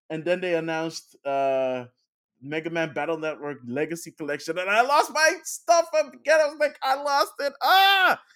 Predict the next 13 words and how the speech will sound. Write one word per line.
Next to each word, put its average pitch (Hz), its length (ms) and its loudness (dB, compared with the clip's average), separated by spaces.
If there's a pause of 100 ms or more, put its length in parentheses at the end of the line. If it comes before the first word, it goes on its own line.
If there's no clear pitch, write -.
(400)
Also, 285 360 4
another 247 260 0
thing 254 200 -14
that 220 120 -4
I've 196 160 -2
been 190 180 -4
wanting 202 240 -2
for 208 120 -10
so 202 520 -4 (320)
friggin' 247 380 0
long. 196 680 0 (260)
It's 156 100 -16
like, 202 200 2